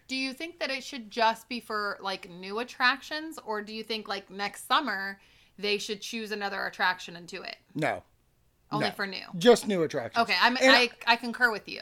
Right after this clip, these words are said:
Speaker 2: And I'm good with it for other parks. So what I mean here, if Epic Universe opens,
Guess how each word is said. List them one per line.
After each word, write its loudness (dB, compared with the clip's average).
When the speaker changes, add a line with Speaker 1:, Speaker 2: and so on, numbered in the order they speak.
Speaker 2:
And 8
I'm 8
good 8
with 6
it 0
for 6
other 4
parks. 2
So 6
what 2
I 0
mean -2
here, 4
if 0
Epic 2
Universe 0
opens, 0